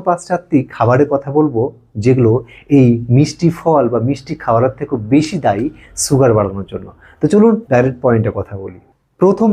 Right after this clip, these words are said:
নাম্বার যেটা ডায়াবেটিস বাড়ানোর জন্য সব থেকে বেশি দায়ী, সেটা কোনো খাবার নয়, তাহলে কি? সেটি হলো সেডেন্টারি লাইফস্টাইল। এই সেডেন্টারি লাইফস্টাইল কি? যে ব্যক্তি সারা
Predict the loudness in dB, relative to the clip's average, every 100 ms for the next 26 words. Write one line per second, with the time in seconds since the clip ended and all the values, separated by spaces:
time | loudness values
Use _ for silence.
0 | 2 2 2 2 0 2 2 0 -6 -2
1 | 0 0 -4 -12 -4 -4 -6 -4 -4 0
2 | -2 -2 -2 -2 -4 -16 -20 -20 -20 -8
3 | -2 0 0 -2 -4 0 0 -2 -6 -16
4 | _ _ -6 0 0 0 -2 -2 -6 _
5 | _ _ -6 0 2 2 -2 -2 2 2
6 | 2 2 0 0 -6 -6 -6 -6 -12 _
7 | 0 0 0 0 2 2 4 4 2 -2
8 | -2 -2 0 -4 -4 _ _ _ 0 2
9 | 4 2 0 -2 -2 -2 -2 0